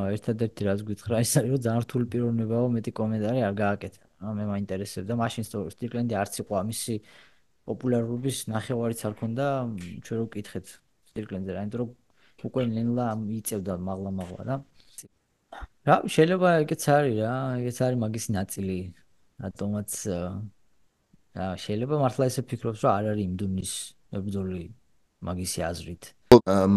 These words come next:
Speaker 2: და მართ-, შეიძლება, მაგრამ როცა შენთან ვარჯიშობს, ყოველთვის როცა კომენტარს აკეთებ, უფრო აქებ და უფრო, ხო, აზე ხარ, ანუ, რახან შენი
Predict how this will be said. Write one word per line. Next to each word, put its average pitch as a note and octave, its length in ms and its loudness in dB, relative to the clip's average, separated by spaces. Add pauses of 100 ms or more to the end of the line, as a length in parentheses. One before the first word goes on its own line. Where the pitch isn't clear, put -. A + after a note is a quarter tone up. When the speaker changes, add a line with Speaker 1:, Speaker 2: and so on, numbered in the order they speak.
(140)
Speaker 2:
და C#3 180 8
მართ-, A#2+ 340 6
შეიძლება, A#2+ 480 6
მაგრამ G2 380 0
როცა B2 300 2
შენთან B2 560 4
ვარჯიშობს, A2 640 4
ყოველთვის A#2 580 8
როცა G2+ 240 0
კომენტარს G#2 520 2
აკეთებ, - 340 2 (360)
უფრო A2+ 400 10
აქებ G2 340 8 (160)
და B2 140 10
უფრო, G#2 340 10 (360)
ხო, - 180 -2
აზე F#2 200 4
ხარ, - 220 -4
ანუ, F#2 220 4 (880)
რახან C3 360 8 (760)
შენი A#2 460 8